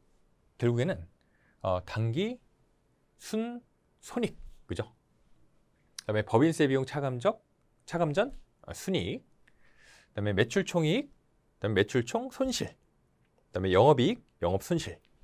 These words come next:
이런 것까지 다 포함을 하겠죠. 아시겠죠? 아, 근데 필요 매출액은 해당 사항이 없다. 그 손익계산서는, 어, 일정 기간 동안에, 뭐 예를 들어 일 년 단위다. 그러면은,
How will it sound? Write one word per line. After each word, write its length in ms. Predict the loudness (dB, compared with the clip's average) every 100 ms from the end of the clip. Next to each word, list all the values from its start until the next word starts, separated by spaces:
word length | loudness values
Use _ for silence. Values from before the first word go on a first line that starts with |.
| -20 -6
이런 140 | -4
것까지 200 | -2 -4
다 140 | -6 -12
포함을 380 | -4 -2 -2 -4
하겠죠. 340 | -6 -8 -18 _ _ _ _ _ _ -14
아시겠죠? 460 | -12 -4 -4 -4 -10 -8
아, 60 |
근데 140 | -4 -4
필요 240 | -2 -2
매출액은 520 | 0 -4 -4 -4 -4 -8 -20 -14 -6
해당 200 | -6 -4
사항이 220 | -4 -4
없다. 320 | -6 -12 -18 _ _ _ _ _ _ _ _ _ _ _ _ _ _ _ -4
그 120 | 0 2
손익계산서는, 800 | 2 4 4 4 2 -2 -4 -14 _ _ -20 -20 _ _ -2
어, 160 | 0
일정 400 | 4 6 6 4
기간 340 | 6 6 6 6
동안에, 440 | 0 2 0 -4
뭐 180 | 0 2
예를 80 | 2
들어 160 | 2 0
일 160 | 0 2
년 160 | 2
단위다. 400 | 2 0 -2 -4 -10 _ _ _ _
그러면은, 360 | -4 -2 -2